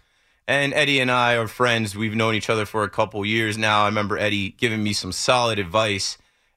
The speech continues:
uh, at the last job I was in before this one. And, uh, Eddie's nice enough to join us tonight at nine. Dan Duggan will join us at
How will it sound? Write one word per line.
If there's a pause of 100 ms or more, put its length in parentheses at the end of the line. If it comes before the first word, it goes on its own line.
uh,
at
the
last
job
I
was
in
before
this
one. (380)
And,
uh,
Eddie's
nice
enough
to
join
us (240)
tonight
at
nine. (340)
Dan
Duggan
will
join
us
at